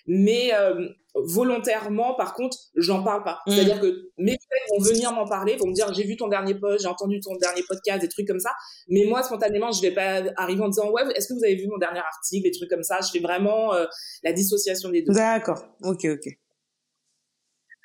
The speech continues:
Speaker 1: Alors, je vais rebondir sur un truc que t'as dit. Et c'est vrai que moi aussi, je suis étonnée. T'as dit que t'étais timide.
Speaker 2: <laughs>
Speaker 1: Comment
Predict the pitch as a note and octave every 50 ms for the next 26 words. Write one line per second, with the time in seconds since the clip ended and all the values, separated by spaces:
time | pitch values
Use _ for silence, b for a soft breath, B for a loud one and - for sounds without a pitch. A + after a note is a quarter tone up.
0 | B B B B B _ - F4 F#4 C#4 G3 F#3 F#3+ G#3+ A3+ A#3+ E4 F4+ D#4+ D#4+
1 | D4 C#4+ D#4+ E4+ - - B3 A3 A3 A3 - D#4 D#4+ - E3+ E3+ D#3+ E3 E3+ G#3+
2 | C4+ - - - _ _ - - E3 D#3+ E3+ F3+ G3 F#3+ F#3 F3 E3+ D#3+ - G3+
3 | - - - F3 E3+ - F#3 F#3+ A#3+ - - - - D#4+ F#4 - D4+ - - B3
4 | B3 - - - - G#3 G3+ G3+ G3+ E3 C#3 C3+ - - - - B3 - - G4
5 | G#4+ - - - - E4 E4+ G4+ - - - _ _ - F#4+ - - D#4+